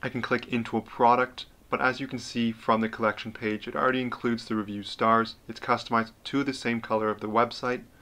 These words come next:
So if you click into here, you can click on the reviews, and as you can see, it's a very nice widget layout showing photos, review stars, customer names, and the date, and it makes it really easy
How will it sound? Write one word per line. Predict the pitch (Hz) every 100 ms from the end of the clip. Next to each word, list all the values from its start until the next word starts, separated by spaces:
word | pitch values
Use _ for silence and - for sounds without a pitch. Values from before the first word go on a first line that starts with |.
| -
So | -
if | -
you |
click | - 117 -
into | 123 117 110
here, | 120 120 117 - - -
you | 117
can | 113
click | 123 120 123
on | 117
the | 113
reviews, | 104 98 113 110 107 - - -
and | 127
as | 143 147
you |
can | 143 131
see, | - 117 113 - -
it's | 113
a | 120
very | 110 117 120
nice | 117 110 110 -
widget | 110 104 107 -
layout | 107 107 104 - - -
showing | - 107 98
photos, | - 113 113 113 110 - -
review | 107 117 113
stars, | - 107 107 - -
customer | - 113 - - 107
names, | 107 110 110 -
and | 113 104
the |
date, | 98 117 117 113 - -
and | 120
it |
makes | 127 123
it | 127 - -
really | 120 127 135 135 117
easy | 131 127 120